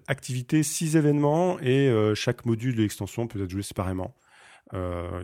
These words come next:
et comme elles ont des règles simples, bah, ça va vous permettre de faire un, un trois modulable en ajoutant ou en enlevant, euh, les modules qui vous plaisent pas.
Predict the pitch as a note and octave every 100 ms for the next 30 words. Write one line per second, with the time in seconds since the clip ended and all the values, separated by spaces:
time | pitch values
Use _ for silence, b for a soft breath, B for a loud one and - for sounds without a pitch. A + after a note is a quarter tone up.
0 | F#2+ F#2 A2+ A2+ A#2 A2+ G#2+ G#2+ G2+ -
1 | G#2+ G#2+ F#2 - F#2+ F#2+ F2+ F#2 F2+ F#2+
2 | G#2+ - F#2+ F#2 G2+ F#2+ F#2 F2+ B B
3 | B - G#2 - - B2 A#2+ B2 A2 A2+
4 | C3 A2+ G2+ G2 F#2+ F#2 A2 A2+ - -
5 | A2 - F#2+ F2+ E2+ A2 A2+ F#2+ F2 E2+
6 | F2+ - E2 G2 F2 E2 -